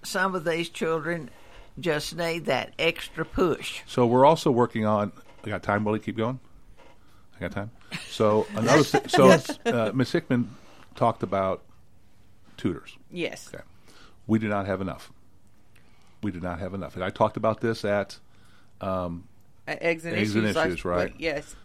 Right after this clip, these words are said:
Speaker 2: We probably have, over the age of forty right now, right?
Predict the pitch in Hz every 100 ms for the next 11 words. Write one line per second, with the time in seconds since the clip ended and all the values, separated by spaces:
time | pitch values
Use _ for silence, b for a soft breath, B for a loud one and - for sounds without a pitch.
0 | - - 117 - 123 120 135 - 135 120
1 | 113 104 107 101 92 87 - - - -
2 | - - - - - - - - - -
3 | 110 101 101 101 95 98 98 87 76 71
4 | 67 78 71 78 80